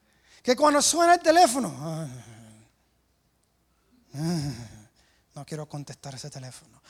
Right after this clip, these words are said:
no quiero ver esa cara. Ay, te pareces a tu padre", ¿verdad? <laughs> ¿Cuántas veces? Claro que el Señor no ha dis-, no ha dado en esa lista perdonar, amar.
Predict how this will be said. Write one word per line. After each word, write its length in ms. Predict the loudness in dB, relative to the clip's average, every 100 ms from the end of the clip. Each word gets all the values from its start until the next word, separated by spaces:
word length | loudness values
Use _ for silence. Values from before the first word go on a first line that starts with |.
| _ -14
no 120 | -12
quiero 240 | -8 -8
ver 160 | -8 -6
esa 220 | -8 -8
cara. 420 | -10 -10 -10 -18 _ _ _ _ _ _ _ _
Ay, 180 | -8 -6
te 140 | -8
pareces 360 | -8 -8 -6 -8
a 60 |
tu 100 | -10
padre", 400 | -10 -10 -10 -16 -20 -12
¿verdad? 280 | -10 0 0 0 -12 -12 -4
<laughs> 500 | -4 -6 -18 -20 _
¿Cuántas 520 | -2 -2 2 2 4
veces? 840 | 4 4 2 -4 -6 -6 -8 -10 -16 _ _ _ _ _ _ _ _ _ _ _ _ _ _ _
Claro 460 | -4 2 4 2
que 60 | 2
el 80 | -2
Señor 440 | -2 -2 0 0
no 140 | 0
ha 60 | 0
dis-, 260 | 0 -4 -4
no 120 | -2
ha 60 | 0
dado 320 | 0 -2 -4
en 100 | -6
esa 260 | -4 -4 -4
lista 480 | -6 -8 -10 -14 -16 _ _ _ _
perdonar, 640 | -10 -8 -8 -8 -8 -8 -12 -20 -20 _ _ _ _ _ _ _ _ _ _ _ _ _ _ _ _
amar. 520 | -18 -14 -12 -14 -16